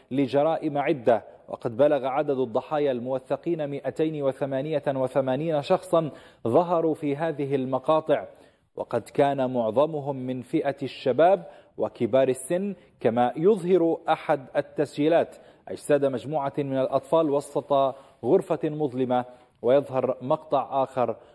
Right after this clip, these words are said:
أو يظهر مقتل سبع سيدات بوحشية. هذا التحقيق وهذه الجريمة التي كشفها تحقيق صحيفة الجارديان خلف الكثير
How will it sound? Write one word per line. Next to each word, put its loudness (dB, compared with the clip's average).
أو 0
يظهر 2
مقتل 0
سبع -2
سيدات -2
بوحشية. -2
هذا 4
التحقيق 0
وهذه 0
الجريمة -2
التي -2
كشفها -2
تحقيق -2
صحيفة -2
الجارديان 0
خلف 0
الكثير 2